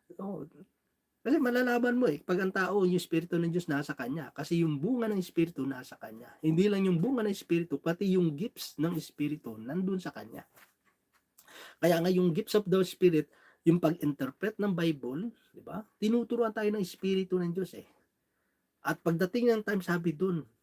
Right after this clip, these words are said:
hindi pwedeng, ah, pasumbalian, di ba?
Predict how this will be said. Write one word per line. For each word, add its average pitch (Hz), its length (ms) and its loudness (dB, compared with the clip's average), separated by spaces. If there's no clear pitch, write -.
hindi 185 480 2
pwedeng, 185 640 2
ah, 139 160 -2
pasumbalian, 156 1300 0
di 113 160 -20
ba? - 160 -16